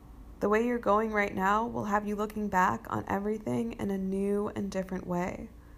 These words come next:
And you can reassess down the road what you think and believe. And how amazing is that, that we are so dynamic and that we can change our minds, that we can allow ourselves to grow and expand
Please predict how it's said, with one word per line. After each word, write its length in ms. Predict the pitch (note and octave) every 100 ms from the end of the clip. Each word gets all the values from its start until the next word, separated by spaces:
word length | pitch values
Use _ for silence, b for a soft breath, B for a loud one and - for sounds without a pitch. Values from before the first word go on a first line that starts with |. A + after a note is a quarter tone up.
| B B B B - - - -
And 120 | G#3
you 80 | A#3
can 160 | C4+ B3+
reassess 560 | B3 A3+ G#3+ G3+ G#3+
down 180 | A3+ G#3+
the 80 | G3
road 380 | F#3+ F#3 G#3+ A#3+
what 260 | A3+ -
you 100 | G#3
think 500 | G3+ - G3+ B3 C4 -
and 140 | G#3
believe. 500 | G3 G3 G3+ G3+ - - - - - - - - - - - -
And 100 | G#3+
how 200 | B3+ D4+
amazing 440 | D4 D4 C#4+ C#4
is 280 | - B3 C4+
that, 280 | - - -
that 100 | -
we 160 | G#3+ G#3+
are 120 | A3
so 440 | G#3+ - G#3 G#3+
dynamic 680 | G#3+ G3+ G3+ A3 G#3+ - -
and 100 | G#3 G3
that 100 | G#3
we 80 |
can 200 | G3 G3+
change 420 | G3 - G3+ G3+ G3+
our 100 | F#3+
minds, 720 | F#3+ A#3+ - - - - - B B B B -
that 100 | F#3+
we 80 |
can 140 | G#3+ A3+
allow 420 | A3 G3 F#3 G#3+
ourselves 520 | A3 G#3 G#3+ G3+ F#3
to 100 | - -
grow 600 | - F#3+ G3 G3 F#3+ F#3+ B B B -
and 100 | G3+
expand 800 | G#3 - - A3 B3+ - - G#3